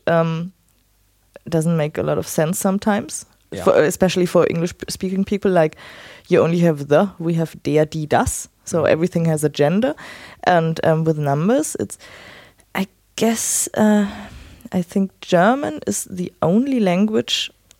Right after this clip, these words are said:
Speaker 1: if you have a, um, a number out of two numbers, like thirty-two,
Speaker 2: Mm-hmm.
Speaker 1: German is the only language which, uh, in which you say the second number first.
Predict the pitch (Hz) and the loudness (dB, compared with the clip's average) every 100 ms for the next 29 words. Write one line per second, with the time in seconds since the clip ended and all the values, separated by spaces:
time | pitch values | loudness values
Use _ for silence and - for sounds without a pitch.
0 | - 185 185 185 170 165 - - 156 165 | -6 0 4 4 4 2 0 -2 -2 -6
1 | - - 160 156 165 165 _ _ _ - | -6 -4 -2 0 0 -2 _ _ _ -20
2 | _ 151 156 - - 233 240 240 240 240 | _ -4 -4 -6 -4 2 4 4 2 0
3 | - 165 - - 170 175 - 226 277 - | -2 -4 -2 2 2 2 -2 -2 -2 -8
4 | - 104 110 107 - _ _ - - - | -12 -8 -8 -10 -16 _ _ -16 -16 -20
5 | - - 190 196 196 - - 175 190 190 | -20 0 2 4 0 -2 0 2 2 0
6 | - 175 170 185 196 - - 170 - - | 0 0 0 0 -2 -4 -4 -6 -6 -10
7 | - - 165 170 160 - - 165 - 160 | -4 -2 0 -2 -4 -4 -4 -2 0 0
8 | 156 151 - _ - - 170 165 190 180 | 2 0 0 _ -10 -2 -2 2 0 2
9 | 170 170 160 - - 160 208 - - | 0 0 0 -2 -2 0 0 -6 -16